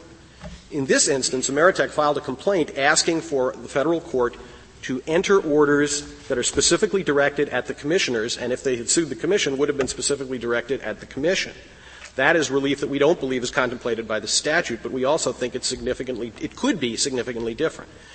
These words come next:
It hasn't turned out that way, <clears throat> excuse me, it hasn't turned out that way in this case because they, the district court and the Seventh Circuit have agreed on the merits. But it could have, and that was our concern. And that is why we are here,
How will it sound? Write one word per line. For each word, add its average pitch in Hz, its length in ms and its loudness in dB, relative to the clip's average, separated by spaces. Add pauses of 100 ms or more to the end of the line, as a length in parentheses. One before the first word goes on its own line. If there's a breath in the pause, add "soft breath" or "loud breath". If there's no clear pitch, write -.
(140)
It 139 120 -2
hasn't 151 280 2
turned 123 260 0
out 151 240 6
that 139 220 0
way, 127 340 -2
<clears throat> - 100 -8
excuse 135 580 -4
me, 85 120 -6 (360 loud breath)
it 117 80 -2
hasn't 131 220 0
turned 120 220 -2
out 160 240 4
that 117 200 0
way 113 220 -2
in 107 120 -4
this 107 180 -4
case 175 360 0
because 107 540 -6 (760)
they, 113 160 -4
the 107 400 -12
district 113 380 -4
court 104 340 -2
and 107 180 -6
the 110 80 -4
Seventh 110 300 -2
Circuit 110 260 -4
have 98 140 -4
agreed 113 580 -4 (260 loud breath)
on 98 200 -4
the 101 40 -6
merits. 120 440 -2 (220 loud breath)
But 113 100 -2
it 113 100 -6
could 208 220 6
have, 107 260 0
and 127 120 -2
that 135 200 4
was 123 140 0
our 110 120 2
concern. 120 560 -4 (480 loud breath)
And 110 140 -4
that 135 180 4
is 131 120 -2
why 104 200 -2
we 98 160 -6
are 95 60 -8
here, 165 340 -6